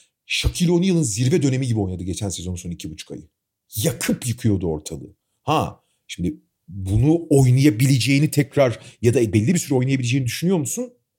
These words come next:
Esas soru zaten orada. Ama bu olmadığı sürece, Zion bilinmezliği olduğu sürece ve Zion'a yeni kontrat da verecekler belli ki. Bir şey bekleyemezsin. Ama hani, e, New Orleans'da büyük bir hamle olur, büyük bir cesaret gösterilir.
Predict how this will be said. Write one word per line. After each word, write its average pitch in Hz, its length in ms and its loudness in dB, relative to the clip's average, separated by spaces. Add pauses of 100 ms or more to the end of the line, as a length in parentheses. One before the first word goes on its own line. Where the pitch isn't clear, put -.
(100)
Esas - 260 -4
soru 101 220 -2
zaten 104 300 -2
orada. 113 420 -2 (440)
Ama 208 460 2
bu 214 260 4
olmadığı 143 280 2
sürece, 90 240 -4
Zion 139 320 2
bilinmezliği 143 460 0
olduğu 123 180 -2
sürece 92 140 -2
ve 95 60 -2
Zion'a 139 260 2
yeni 139 260 2
kontrat 151 360 0
da 127 60 4
verecekler 85 500 -2
belli 90 260 -2
ki. - 240 -8 (420)
Bir 123 100 -2
şey 202 240 2
bekleyemezsin. 120 540 2
Ama 226 380 4 (400)
hani, 143 320 2 (200)
e, - 220 2
New 127 160 4
Orleans'da 170 500 4
büyük 170 260 0
bir - 360 0 (260)
hamle 135 400 2
olur, 123 320 4
büyük 139 200 -2
bir 117 80 0
cesaret 131 520 2
gösterilir. 113 580 0